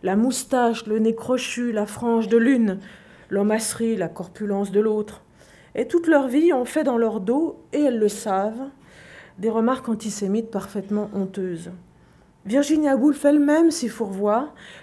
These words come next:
lorsque Gertrude va faire une conférence en Angleterre en mille neuf cent vingt-six. Et il y aura toujours des gens très bien, comme Marie Cassatt, par exemple, pour ne pas la nommer,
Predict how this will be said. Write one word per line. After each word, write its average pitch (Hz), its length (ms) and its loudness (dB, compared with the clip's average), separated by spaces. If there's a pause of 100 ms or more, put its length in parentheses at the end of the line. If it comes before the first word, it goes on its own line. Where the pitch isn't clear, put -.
lorsque 208 300 -4
Gertrude 214 420 -4
va 196 120 -2
faire 214 240 -2
une 185 120 -2
conférence 208 440 -6
en 202 120 -4
Angleterre 190 500 -4
en 202 60 -2
mille 190 140 -4
neuf 180 100 -12
cent 196 180 -10
vingt-six. 180 760 -10 (560)
Et 214 100 -2
il - 20 0
y 247 80 -2
aura 269 160 0
toujours 339 220 0
des 240 100 0
gens 254 160 -2
très 226 220 -4
bien, 247 320 -4
comme 214 200 -2
Marie 202 300 0
Cassatt, 254 480 -6
par 208 160 -8
exemple, 285 400 -6 (160)
pour - 120 -10
ne 175 80 -4
pas 170 160 -6
la 185 120 -6
nommer, 311 400 -6